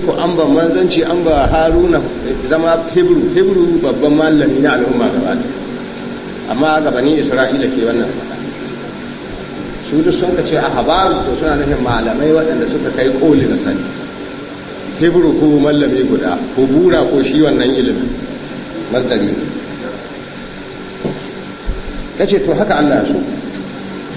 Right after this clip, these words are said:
Wa atainahu. Allah ce, amma kuma shi Karuna ai mun bashi ma inna mafatihahu. Abinda mabuɗai ne dai makullai latanu. Suna da nauyi bil usbati ga jama'a ulil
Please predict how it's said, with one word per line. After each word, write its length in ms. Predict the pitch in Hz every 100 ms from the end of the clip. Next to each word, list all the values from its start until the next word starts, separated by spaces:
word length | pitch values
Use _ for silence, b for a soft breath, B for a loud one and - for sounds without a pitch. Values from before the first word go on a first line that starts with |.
| -
Wa 80 | 147 196 220
atainahu. 540 | - 185 151 151 151 117 104
Allah 200 | 233 220
ce, 100 | 196 170
amma 240 | 160 208
kuma 200 | 214 208
shi 200 | 196 208
Karuna 500 | 196 196 196 190 160
ai 140 | 170 196
mun 260 | 196 190 190
bashi 420 | 185 180 180 - - - - - -
ma 640 | 127 151 156 156 156 156 156
inna 300 | 160 156 139
mafatihahu. 720 | 117 104 123 120 139 107 - - - - - - -
Abinda 500 | 117 120 147 180 175
mabuɗai 720 | 143 135 131 135 139 160 147 -
ne 160 | 131 139
dai 260 | 165 175 170
makullai 720 | 135 147 135 127 143 151 143
latanu. 480 | 127 131 120 107 110 95 - - - - - -
Suna 280 | 156 139
da 120 | 131 123
nauyi 400 | 151 170 170 165
bil 140 | 156 151
usbati 380 | 151 - 131 139
ga 100 | 117
jama'a 480 | 117 131 - 156 131
ulil 260 | - 131